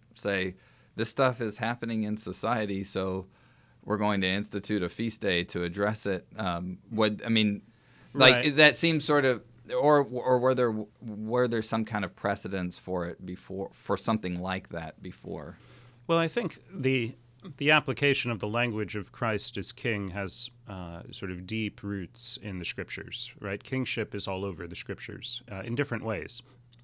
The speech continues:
Speaker 2: Um, if you just, uh, go back to the early history of Israel, um, at the beginning, God is their king, right, in a very, very direct way. Uh, and the people at a certain point want to have a king like the, like the other nations around them.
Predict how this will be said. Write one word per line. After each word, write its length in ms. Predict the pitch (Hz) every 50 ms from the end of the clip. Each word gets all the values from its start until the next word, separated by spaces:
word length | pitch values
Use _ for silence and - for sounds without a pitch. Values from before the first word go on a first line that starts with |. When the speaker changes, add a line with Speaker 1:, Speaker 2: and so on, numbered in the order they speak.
| - - - - - - - -
Speaker 2:
Um, 180 | 117 113 101 107
if 160 | 139 135 -
you 60 | 113
just, 260 | 113 110 - - - - - - - - - - -
uh, 160 | 120 113 110
go 140 | 104 127 127
back 280 | 110 127 127 120 117 -
to 80 | -
the 120 | 127 120 117
early 220 | 123 120 113 110
history 380 | 95 127 123 - - - 113 107
of 100 | 101 110
Israel, 560 | 135 135 - - 117 104 98 98 104 110 131 -
um, 220 | - 98 98 95 -
at 120 | 113 104
the 80 | - 107
beginning, 440 | 98 110 113 175 165 120 107 104 101
God 320 | 117 120 127 131 120 98
is 140 | 95 92 -
their 160 | - 95 85
king, 420 | - - 98 87 - - 95 104 113 - _ - -
right, 200 | 101 98 104 107
in 140 | 104 92 92
a 40 | 87
very, 240 | 95 92 90 90 87 - 104
very 180 | 101 104 98
direct 460 | 90 - 95 90 95 95 - - - -
way. 300 | 101 92 85 82 85 - - - - - - - - - _ -
Uh, 140 | 87 85 87
and 280 | 95 98 95 95 92 - -
the 100 | - 101
people 380 | 101 - - 151 139 - 123 110
at 80 | 104 101
a 40 |
certain 240 | - - 113 - 95
point 240 | - - 110 101 90
want 180 | 101 101 98 -
to 80 | 101
have 180 | 90 98 98 90
a 40 | 98
king 400 | - - - 107 101 98 98 101
like 320 | 101 95 92 90 - -
the, 260 | - 95 90 90 85 - - - - _ -
like 120 | 98 92
the 120 | - 110 107
other 160 | 107 101 98
nations 480 | 98 98 98 90 - 101 92 90 -
around 380 | 95 95 95 101 107 110 107 98
them. 320 | 87 80 82 80 - 110